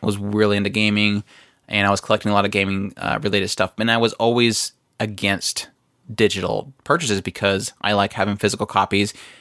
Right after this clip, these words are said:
because I'm used to the olden days where you can put a cartridge in a, in a Super nes and be able to play it. And then literally I have 'em in our closet. I can pull out the Super nes and still play it today,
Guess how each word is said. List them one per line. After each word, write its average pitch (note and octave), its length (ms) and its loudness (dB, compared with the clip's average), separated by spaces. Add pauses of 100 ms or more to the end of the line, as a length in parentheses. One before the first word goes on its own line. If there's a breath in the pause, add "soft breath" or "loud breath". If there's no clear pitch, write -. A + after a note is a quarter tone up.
(160 loud breath)
because G#2 240 -4
I'm G2+ 180 0
used G2 180 2
to G#2 60 -14
the G#2+ 140 0
olden G2+ 280 0
days G2+ 300 4
where G2+ 100 2
you G#2 80 0
can G#2+ 100 -6
put - 160 -2
a G#2 60 2
cartridge G#2 400 -2
in G#2 120 2
a, G2+ 280 0 (100)
in G2+ 120 -4
a G2 80 -4
Super G#2+ 280 -2
nes G2+ 300 0
and F#2+ 180 -2 (380 loud breath)
be G#2+ 120 0
able G#2 100 4
to G#2 140 2
play G2+ 260 4
it. - 20 2
And G2+ 100 -2
then G#2+ 140 2
literally A2 260 2
I G2+ 60 2
have G#2 260 0
'em G2 280 -2
in G2 440 -4 (120)
our G#2 160 2
closet. G2+ 400 -2
I G2 80 0
can G2 140 -6
pull G#2 200 0
out G2+ 120 2
the - 20 -8
Super G#2 200 -4
nes G2+ 160 0
and G2 140 -8
still G#2 180 0
play G2+ 260 0
it - 40 -4
today, G2 420 0